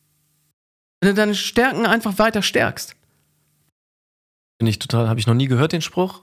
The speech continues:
Speaker 2: Stärken stärken und Schwächen abschwächen.
Speaker 1: Ja.
Speaker 2: Mega. Also finde ich total, total toll.
Speaker 1: Ja, und, und mir fällt da einfach nur noch mal ein, weil du das ja eben so schön sagtest mit der Akzeptanz.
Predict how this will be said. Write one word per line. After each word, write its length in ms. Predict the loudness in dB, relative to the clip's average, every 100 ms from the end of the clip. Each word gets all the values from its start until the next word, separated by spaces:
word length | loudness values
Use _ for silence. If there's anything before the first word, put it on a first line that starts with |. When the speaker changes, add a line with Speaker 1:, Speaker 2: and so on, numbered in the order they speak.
| _
Speaker 2:
Stärken 360 | -2 0 0 -2
stärken 480 | -2 -2 -2 -6 -4
und 260 | -4 -4
Schwächen 640 | -2 -2 -2 -4 -4 -8 -6
abschwächen. 640 | -4 -4 -2 -2 -2 -6 -8 -10 -2
Speaker 1:
Ja. 180 | -2 -2 -10 _ _ _
Speaker 2:
Mega. 420 | 0 2 2 -2 -6 _
Also 360 | -2 0 0 -2
finde 260 | -2 0
ich 160 | 0 -4
total, 560 | -6 -2 0 0 -4 -8 _ _ _ _ _ _ _ _ _ _ _ _ _ _ _ _ -8
total 280 | 0 2 2
toll. 380 | 0 0 0 -6 _ _ _ _ _ _ _ _ _ _ _ _ _ _ _ _ _ _ _ _ 0
Speaker 1:
Ja, 120 | 0
und, 260 | 2 -2 0
und 140 | 0
mir 140 | 2 0
fällt 220 | 0 2
da 100 | 0
einfach 240 | 0 0
nur 120 | 0
noch 160 | 0 0
mal 140 | 0
ein, 240 | 2 0 0
weil 60 |
du 80 | 0
das 140 | 0 0
ja 80 |
eben 100 | -2
so 80 | -2
schön 180 | -2 0
sagtest 340 | 0 0 -2
mit 120 | -2 -2
der 60 |
Akzeptanz. 680 | -4 -6 -4 -4 -4 -6